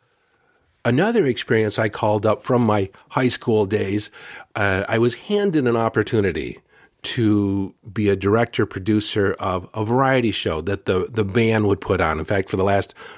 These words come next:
uh, twelve previous years, the band would yearly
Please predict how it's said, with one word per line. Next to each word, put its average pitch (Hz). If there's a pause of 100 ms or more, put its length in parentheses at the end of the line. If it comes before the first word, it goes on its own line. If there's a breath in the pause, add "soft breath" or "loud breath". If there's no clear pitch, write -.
(100)
uh, 90
twelve 120
previous 107
years, 143 (300 loud breath)
the 135
band 143
would 123 (260 loud breath)
yearly 113